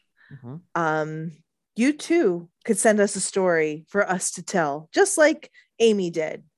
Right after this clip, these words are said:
Speaker 2: Let Amy
Speaker 1: Mm-hmm.
Speaker 2: be your role model.
Speaker 1: <laughs>
Speaker 2: Um,
Speaker 1: Exactly.
Speaker 2: and you could do that by sliding up into our D Ms on social, on
Speaker 1: Mm-hmm.
Speaker 2: Twitter and Instagram at Bedcrime Stories,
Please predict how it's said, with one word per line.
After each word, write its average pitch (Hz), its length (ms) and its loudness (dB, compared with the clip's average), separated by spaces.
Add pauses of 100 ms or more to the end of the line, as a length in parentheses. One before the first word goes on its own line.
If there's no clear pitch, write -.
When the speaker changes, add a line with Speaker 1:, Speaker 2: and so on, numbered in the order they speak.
(180)
Speaker 2:
Let 170 200 0
Amy 165 240 0
Speaker 1:
Mm-hmm. 226 140 -2
Speaker 2:
be 226 100 -10
your 208 200 2
role 170 260 0
model. 143 500 -8 (500)
Speaker 1:
<laughs> 294 120 -4
Speaker 2:
Um, 233 560 2 (240)
Speaker 1:
Exactly. - 720 -20
Speaker 2:
and 233 200 6
you 233 120 -2
could 220 140 -8
do 311 180 2
that 196 400 0 (500)
by 208 640 -2 (220)
sliding 202 440 0
up 202 180 -2
into 202 300 -4
our 180 180 2
D 180 220 -6
Ms 185 260 -2
on 180 200 -2
social, 208 640 -6 (200)
on 160 440 -6
Speaker 1:
Mm-hmm. 156 240 -4
Speaker 2:
Twitter 170 540 -2
and 160 500 -4 (100)
Instagram 185 640 -2
at 147 120 -10
Bedcrime 214 380 -6
Stories, 165 600 -4